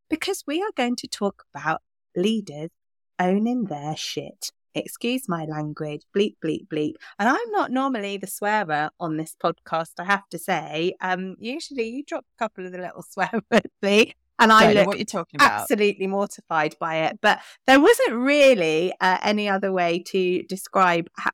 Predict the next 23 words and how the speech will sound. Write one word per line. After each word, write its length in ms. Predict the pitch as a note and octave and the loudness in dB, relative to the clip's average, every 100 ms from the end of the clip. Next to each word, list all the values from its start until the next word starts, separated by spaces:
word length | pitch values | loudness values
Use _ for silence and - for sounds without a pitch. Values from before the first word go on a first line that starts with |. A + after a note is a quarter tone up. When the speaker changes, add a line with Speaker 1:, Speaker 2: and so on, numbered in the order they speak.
| _ | _
Speaker 1:
the 120 | F#3 | -2
<laughs> 100 | F#3 A3 | 2 2
conversation 680 | G3+ A#3+ B3+ A3 - - A3 | 2 2 4 2 -2 -4 -2
that 160 | - | -2
we 120 | G#3 | -2
wanted 380 | G#3 G3 - A3+ - | -2 -2 -4 -10 -4
to 100 | B3 | -2
have, 280 | D#4+ F4+ - _ _ _ - | 2 2 2 _ _ _ 0
which 260 | C#4+ B3+ C#4 | 2 2 -2
was 200 | C4+ C4+ - | -6 -6 0
definitely 640 | A#3 - B3 - G3+ G3+ G3+ | 0 0 -12 -10 -8 -8 -8
around, 520 | E3+ D#3+ D#3+ D#3+ - E3 | -10 -10 -10 -12 -14 -14
um, 160 | E3 - D#3 | -12 -14 -12
leaders 520 | D#3 D#3 D#3 D#3 - _ - | -12 -12 -16 -18 -20 _ 0
owning 380 | F3 F3+ E3 D3 | 2 2 0 -4
it 180 | D3 - - | -8 -10 -10
when 200 | D3 D3 | -8 -6
they 280 | D3 D3 - | -8 -8 -8
are 180 | D3 D3 | -8 -8
making 400 | C3 C3 - B2+ | -10 -14 -14 -18
mistakes. 580 | C3 - A#2 - - - | -16 -14 -12 -14 -18 -4
So, 240 | A3 F3+ C3+ _ _ _ _ - | 2 2 0 _ _ _ _ -2
um, 200 | F#3+ | 0